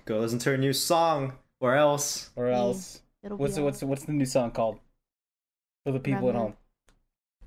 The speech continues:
Speaker 1: Remnant?
Speaker 3: Remnant.
Speaker 1: Of the Ashes?
Speaker 2: Of the Ashes.
Speaker 1: The video game?
Speaker 3: So we're playing that again, right?
Speaker 1: No.
Speaker 2: Uh,
Speaker 3: Yeah.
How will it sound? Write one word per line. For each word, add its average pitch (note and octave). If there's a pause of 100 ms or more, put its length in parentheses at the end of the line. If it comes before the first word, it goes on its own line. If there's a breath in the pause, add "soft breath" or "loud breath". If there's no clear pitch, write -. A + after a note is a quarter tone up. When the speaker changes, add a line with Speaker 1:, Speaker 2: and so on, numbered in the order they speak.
(220)
Speaker 1:
Remnant? B2+ (420)
Speaker 3:
Remnant. F#3 (240)
Speaker 1:
Of B2
the A#2+
Ashes? C3
Speaker 2:
Of A2
the -
Ashes. A#2+ (100)
Speaker 1:
The A2
video C#3
game? C3+ (540)
Speaker 3:
So G3+
we're F#3+
playing A3
that F3
again, F3
right? G3 (140)
Speaker 1:
No. A2+ (140)
Speaker 2:
Uh, A2+
Speaker 3:
Yeah. F#3